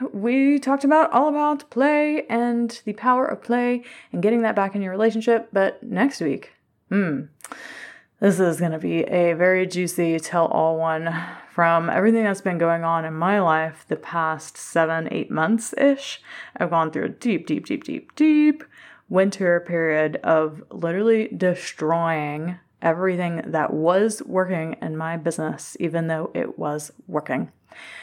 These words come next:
I will tell you all about the feminine energy dynamics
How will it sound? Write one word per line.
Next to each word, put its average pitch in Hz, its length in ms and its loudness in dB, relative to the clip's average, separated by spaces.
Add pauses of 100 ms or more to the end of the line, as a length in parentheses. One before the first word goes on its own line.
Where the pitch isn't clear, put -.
(420)
I 165 140 4
will 175 160 0
tell 180 220 0
you 170 260 -6
all 202 460 4
about 202 320 2
the 180 120 -2
feminine 190 520 -4
energy 180 400 -4
dynamics 185 840 -2